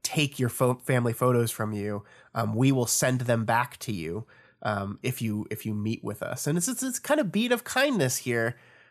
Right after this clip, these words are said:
um, as she's, like, secretly wondering to herself if Love Lost is gonna be one of those that they're gonna have to force to disappear. Um,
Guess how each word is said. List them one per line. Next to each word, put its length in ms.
um, 500
as 220
she's, 260
like, 180
secretly 460
wondering 720
to 140
herself 520
if 140
Love 180
Lost 320
is 80
gonna 160
be 120
one 160
of 60
those 220
that 140
they're 80
gonna 160
have 140
to 80
force 400
to 180
disappear. 1000
Um, 460